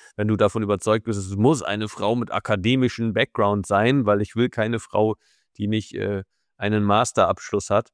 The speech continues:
<laughs> dann wirst du auch merken, wie lächerlich irrelevant solche Dinge sind, weil am Ende geht es ja um ein Gefühl, was ein, was man miteinander erlebt, dass man zusammen eine schöne Zeit erlebt. Und eine schöne Zeit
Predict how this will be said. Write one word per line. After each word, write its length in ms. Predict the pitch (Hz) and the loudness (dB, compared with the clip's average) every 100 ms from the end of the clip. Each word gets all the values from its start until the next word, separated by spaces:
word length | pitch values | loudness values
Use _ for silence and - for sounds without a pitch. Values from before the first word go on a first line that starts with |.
| _ _ _ _ _ | _ _ _ _ _
<laughs> 120 | - | -10
dann 180 | - 117 | -6 -2
wirst 240 | 120 110 - | -2 -2 0
du 80 | 104 | 2
auch 180 | 127 | 2
merken, 440 | 117 104 98 104 98 _ _ _ _ - | 2 0 0 -4 -6 _ _ _ _ -8
wie 380 | 107 107 104 - - | -4 -4 -4 -8 -4
lächerlich 540 | 107 110 110 101 - | -2 0 -2 -2 -4
irrelevant 640 | 113 104 98 92 90 87 85 | -2 2 2 2 0 -4 -2
solche 420 | 92 87 92 87 _ - | -4 -4 -6 -8 _ 2
Dinge 240 | 117 104 | 4 4
sind, 280 | 90 98 110 | 2 0 0
weil 220 | 90 87 | -2 0
am 160 | 95 90 | -2 -2
Ende 560 | 117 214 165 135 202 - _ _ _ _ _ _ _ _ | 0 2 4 2 0 -6 _ _ _ _ _ _ _ _
geht 220 | - 139 | -2 0
es 160 | 143 120 | 2 2
ja 360 | 117 110 110 117 | 4 4 2 -2
um 220 | - 113 98 | -6 -4 -2
ein 180 | 104 | -2
Gefühl, 420 | 101 90 - 120 107 | -2 -4 0 2 2
was 180 | 98 | 0
ein, 120 | 98 95 | -2 -4
was 220 | 98 95 | -2 -4
man 140 | 95 92 | -4 -4
miteinander 460 | 95 92 87 87 | -6 -6 -6 -6
erlebt, 340 | - 90 - - _ | -8 -8 -10 -14 _
dass 200 | 95 - | -10 -8
man 140 | 92 | -8
zusammen 520 | 90 92 101 107 113 120 _ _ | -8 -2 0 2 0 -4 _ _
eine 240 | - 101 95 | -6 -2 -2
schöne 340 | - 110 98 | -2 0 0
Zeit 300 | 90 90 90 | 0 0 0
erlebt. 460 | 95 85 90 - - _ | -2 -6 -6 -10 -18 _
Und 120 | 110 | -4
eine 140 | 104 98 | -4 -2
schöne 320 | - 123 110 | 2 2 2
Zeit 400 | - 110 110 | 2 4 4